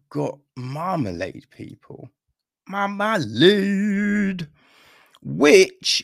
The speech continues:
will be hitting, I think it's hitting cinemas, right, and V O Ds in the States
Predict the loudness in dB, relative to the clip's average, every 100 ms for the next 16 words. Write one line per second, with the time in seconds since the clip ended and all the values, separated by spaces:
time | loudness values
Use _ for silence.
0 | -6 0 2 2 0 -2 -4 -14 -16 -6
1 | -6 -6 -6 -2 -2 -2 -6 -10 _ _
2 | _ _ _ _ _ -8 -8 2 2 2
3 | -4 -6 -4 -4 2 2 2 -6 -6 -4
4 | -2 -2 -2 -2 -2 -2 -6 -12 -14 -16
5 | _ _ _ _ _ _ -4 -2 0 -2
6 | -4 -2 -2 0 -2 -2 -4 -4 -6 -8
7 | -8 -8 -10 -10 -6 -6 -6 -14 -14 -14